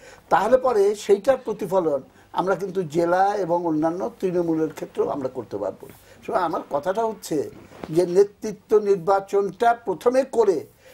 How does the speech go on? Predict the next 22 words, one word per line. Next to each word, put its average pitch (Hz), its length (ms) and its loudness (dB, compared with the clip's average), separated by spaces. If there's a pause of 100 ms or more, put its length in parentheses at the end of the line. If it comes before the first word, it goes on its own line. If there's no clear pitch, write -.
সেই 254 340 4
নেতৃত্বের 233 680 0
মুখ 233 280 -4
দিয়ে 202 380 2 (500)
যে 202 220 6
অমর 220 440 4
বাণী 202 340 2
আসবে, 185 460 4
সেটাই 226 380 2
দলের 214 420 2
নীতি 202 440 -4 (240)
অবধারিতভাবে 220 1000 2
হয়ে 196 240 4
যাবে, 165 360 0 (460)
এই 196 300 6
পদ্ধতিটা 196 680 -4
সঠিক 240 520 -8
গণতান্ত্রিক 156 640 -2
পদ্ধতি 151 440 -6
বলে 156 340 -4
আমি 147 300 -4
অন্ততপক্ষে 131 600 -6